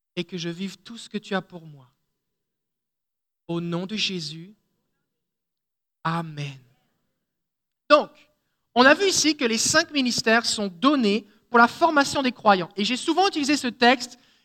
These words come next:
et souvent on l'entend, on, surtout à cette époque-ci, on, on entend ce texte, Éphésiens quatre onze, oui, il a donné les croyants, les, les apôtres et, et, et jusqu'à docteur, pour former les croyants en vue du ministère. Et vous m'avez entendu souvent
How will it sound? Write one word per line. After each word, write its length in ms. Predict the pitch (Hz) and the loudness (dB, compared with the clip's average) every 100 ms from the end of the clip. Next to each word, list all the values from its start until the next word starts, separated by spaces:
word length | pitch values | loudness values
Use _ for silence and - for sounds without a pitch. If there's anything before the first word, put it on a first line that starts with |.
| - | -4
et 60 | |
souvent 280 | 208 254 294 | -4 2 4
on 20 | |
l'entend, 440 | 311 247 262 262 226 | 4 4 2 0 -2
on, 160 | 196 180 _ | -8 -10 _
surtout 300 | - 196 269 | -20 -2 0
à 60 | |
cette 180 | 233 214 | 0 -4
époque-ci, 500 | 190 180 - 240 254 - _ | -6 -6 -4 -4 -6 -10 _
on, 140 | 202 202 208 | -4 -4 -6
on 120 | 202 | -4
entend 220 | 208 240 | -2 -4
ce 140 | 247 208 | -4 -4
texte, 340 | 214 226 - | 0 -2 -4
Éphésiens 340 | 180 202 202 | -10 -4 -4
quatre 280 | 202 185 185 | -2 -2 -2
onze, 200 | 196 202 - _ _ | -4 -6 -8 _ _
oui, 200 | 233 247 | 2 4
il 60 | |
a 80 | 196 | 2
donné 140 | 208 233 | 2 2
les 100 | 233 | 0
croyants, 340 | - 214 208 | 0 0 2
les, 260 | 196 180 - | 0 0 -4
les 140 | 170 | -4
apôtres 400 | 170 - 233 226 | -4 0 0 0
et, 80 | 190 | -6
et, 360 | 165 180 170 165 | -4 -4 -4 -10
et 20 | |
jusqu'à 320 | 165 208 202 | -16 -4 -4
docteur, 420 | 185 - 220 233 233 _ - | -2 -2 2 2 2 _ 2
pour 280 | 262 262 | 2 2
former 400 | - - 294 294 | -4 4 6 6
les 100 | 277 | 4
croyants 340 | - 254 254 262 | 2 2 6 4
en 60 | |
vue 160 | 226 247 | 2 -2
du 80 | 240 | -2
ministère. 360 | 233 - 196 | -2 -4 -8
Et 60 | 175 | -4
vous 80 | 214 | 0
m'avez 140 | 233 | 0
entendu 280 | 262 254 269 | 0 -2 -6
souvent 680 | - - 330 269 294 294 | -8 -2 -2 2 0 0